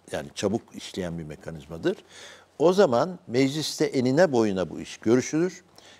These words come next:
Görüşüldükten sonra bakanlar sorumlu mudur, sorumsuz mudur? Meclis ona karar verir. O karar da zannediyorum,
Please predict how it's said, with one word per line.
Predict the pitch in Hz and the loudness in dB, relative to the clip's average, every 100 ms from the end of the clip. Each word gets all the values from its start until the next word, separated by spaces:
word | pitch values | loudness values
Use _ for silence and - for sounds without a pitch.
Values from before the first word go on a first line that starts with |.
| _ | _
Görüşüldükten | 131 175 165 160 131 - 123 107 | 2 2 2 -2 -4 -2 0 0
sonra | - 98 92 | 0 0 2
bakanlar | 147 - 139 120 104 90 | 2 2 -2 2 0 0
sorumlu | - - 135 156 180 | -4 -2 -2 0 -2
mudur, | 175 180 | -2 -2
sorumsuz | - - 131 131 170 147 | -2 0 0 0 -2 -4
mudur? | 101 92 175 - _ - _ | -2 -2 -4 -8 _ -20 _
Meclis | 143 160 185 147 | -2 -2 -2 -2
ona | 147 | -2
karar | 156 120 131 107 | 0 4 4 4
verir. | 78 - - _ _ - - - - - _ _ | -2 -8 -20 _ _ -20 -20 -20 -20 -20 _ _
O | 127 156 151 | 4 4 4
karar | 143 143 147 | 4 6 6
da | 127 | 2
zannediyorum, | 110 131 127 107 123 175 | 2 2 2 2 2 2